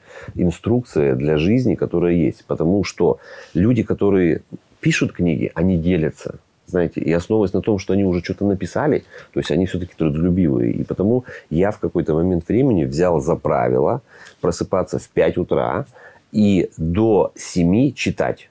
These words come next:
То есть за место, э, тренировок, зарядок и тому подобное я прямо читал. То есть я, это было на протяжении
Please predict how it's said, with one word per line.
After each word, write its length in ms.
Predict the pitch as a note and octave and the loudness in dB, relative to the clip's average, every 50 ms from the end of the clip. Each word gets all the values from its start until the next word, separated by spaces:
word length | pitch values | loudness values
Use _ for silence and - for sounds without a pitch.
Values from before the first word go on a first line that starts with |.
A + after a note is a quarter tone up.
| _ _ _ | _ _ _
То 80 | - D#2 | -2 -2
есть 140 | C#2+ C2+ | 0 2
за 80 | D#2+ F2+ | 2 2
место, 500 | F#2+ G2+ F2+ - - - D2+ C#2+ C#2+ - | 2 2 0 0 0 0 0 2 2 2
э, 280 | - D2+ D2+ D2+ D2 C#2 | 2 2 2 2 2 2
тренировок, 560 | - E2+ E2+ F#2+ G#2+ C3+ D#3 D3+ B2+ G#2 F2 D#2 | 0 0 2 4 4 4 4 4 4 4 2 2
зарядок 380 | D2+ E2 G#2 A#2+ B2 F#2 D#2+ | 2 2 2 2 0 0 -2
и 40 | - | -2
тому 140 | - F2 F2 | -2 -2 0
подобное 380 | - G#2 B2 D#3 D#3 A2 D#2 | 0 2 2 2 2 2 2
я 120 | D2 F#2 G#2 | 2 2 2
прямо 280 | G#2 F#2 F2 E2 D#2 | 2 2 2 0 0
читал. 320 | - - - - D#2 B1+ B1+ | -2 -4 -4 -2 -2 -2 -2
То 100 | - C2 | -2 -4
есть 140 | - - C#2 | -4 -2 0
я, 100 | F2 F2+ | 0 2
это 320 | D#2 - E2 E2 - F#2 | 2 2 0 0 0 0
было 460 | F2+ G2 A2 G#2 G2 F#2 E2 D#2+ D#2+ | 0 2 2 4 4 4 4 4 2
на 100 | D2+ D#2+ | 2 0
протяжении 880 | C#2+ - - - - - D#2+ F2 F#2+ F#2 F2+ E2+ E2 D#2+ D2+ C#2+ C#2 | 0 -2 -6 -6 -6 -4 -2 0 0 2 2 2 2 2 2 0 -2